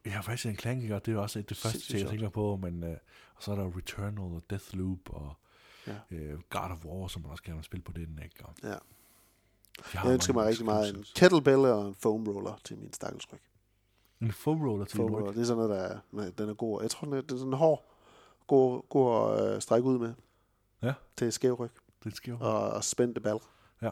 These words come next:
Speaker 2: Og det har jeg begge dele. Især spændte bal.
Speaker 1: Har du spændte bal?
Speaker 2: Jeg har så rigtig spændte bal.
Speaker 1: Ja.
Speaker 2: Det er fordi, jeg
Speaker 1: Du squatter.
Speaker 2: sidder meget s-,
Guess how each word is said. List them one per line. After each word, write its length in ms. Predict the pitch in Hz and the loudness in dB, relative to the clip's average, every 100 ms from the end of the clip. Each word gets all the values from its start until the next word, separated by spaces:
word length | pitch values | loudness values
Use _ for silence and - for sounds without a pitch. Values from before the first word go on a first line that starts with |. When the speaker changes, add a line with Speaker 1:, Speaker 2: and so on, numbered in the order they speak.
| - | -4
Speaker 2:
Og 80 | 127 | 2
det 100 | 120 | 4
har 100 | 123 | 6
jeg 140 | 113 113 | 6 4
begge 180 | 113 | -2
dele. 160 | 117 117 _ _ _ _ _ _ _ _ - | -4 -10 _ _ _ _ _ _ _ _ -6
Især 180 | - 117 | 6 6
spændte 280 | - 110 - | 6 -6 -6
bal. 100 | 113 - - _ _ _ _ - - _ - | -10 -12 -20 _ _ _ _ -20 -20 _ -6
Speaker 1:
Har 80 | |
du 60 | 107 | -6
spændte 300 | - 143 135 | 0 0 0
bal? 160 | 110 113 | -4 -2
Speaker 2:
Jeg 80 | 123 | 0
har 60 | |
så 140 | 117 127 | 0 0
rigtig 160 | 127 | -2
spændte 260 | 123 127 120 | -2 -6 -6
bal. 160 | 123 131 - - | -10 -12 -16 -4
Speaker 1:
Ja. 40 | |
Speaker 2:
Det 60 | 120 | -4
er 40 | 117 - - - - | -4 -10 -18 -20 -16
fordi, 180 | 120 117 | -6 0
jeg 280 | 113 113 120 - - - _ _ _ _ _ - | 2 0 -2 -8 -18 -20 _ _ _ _ _ -10
Speaker 1:
Du 40 | |
squatter. 460 | 101 - 110 101 95 | -8 -6 -4 -4 0
Speaker 2:
sidder 260 | - 143 | 10 10
meget 300 | 113 107 117 | 10 8 6
s-, 200 | - - | 6 0